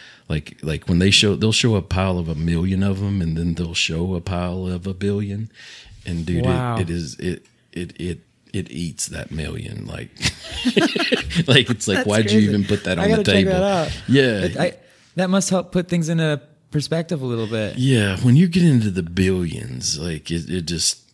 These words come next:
Speaker 1: y-, you know, I, I mean, it's like you have a hundred million dollars, you probably could lose that. You could kind of, like, you know, make some bad decisions or, and,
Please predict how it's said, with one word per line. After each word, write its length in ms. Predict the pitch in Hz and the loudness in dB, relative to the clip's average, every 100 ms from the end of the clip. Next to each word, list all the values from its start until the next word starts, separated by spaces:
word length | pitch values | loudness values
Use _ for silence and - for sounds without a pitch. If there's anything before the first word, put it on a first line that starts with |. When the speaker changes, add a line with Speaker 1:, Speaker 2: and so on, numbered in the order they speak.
| _ _ _ | _ _ _
Speaker 1:
y-, 180 | 104 50 - | -8 -8 -8
you 160 | 110 | -4
know, 140 | 98 90 87 92 - | -4 -4 -4 -4 -6
I, 60 | 90 | -6
I 40 | |
mean, 380 | 95 90 87 82 - - - - _ - | -2 0 0 -4 -10 -20 -20 -20 _ -10
it's 200 | 113 - | -4 0
like 160 | 127 | 0
you 100 | 135 | 0
have 120 | 139 117 | 0 2
a 20 | |
hundred 220 | 113 117 | 2 2
million 300 | 101 98 90 | 2 2 2
dollars, 440 | 87 87 85 85 | 0 -2 -2 -4
you 60 | 110 | -6
probably 400 | - 151 160 135 | -6 -6 -4 -4
could 200 | - 98 | -2 -4
lose 360 | 87 101 101 92 | 0 2 2 -2
that. 260 | 78 69 | -4 -2
You 100 | 65 107 | -4 -2
could 240 | 120 98 | -4 -4
kind 200 | 110 104 | -2 -2
of, 340 | 90 80 - - | -2 -6 -14 -14
like, 320 | 78 87 - _ _ _ _ _ _ _ - 71 - _ - | -10 -10 -12 _ _ _ _ _ _ _ -20 -20 -20 _ -16
you 160 | 85 | -10
know, 100 | 98 | -6
make 220 | 92 95 90 | -2 -2 0
some 160 | 104 | -2
bad 340 | 87 - 78 82 | -2 -2 -4 -4
decisions 720 | 85 - 98 95 92 85 82 | -2 0 2 0 0 0 -2
or, 120 | 80 | -6
and, 440 | - 85 82 80 | -4 -4 -2 -4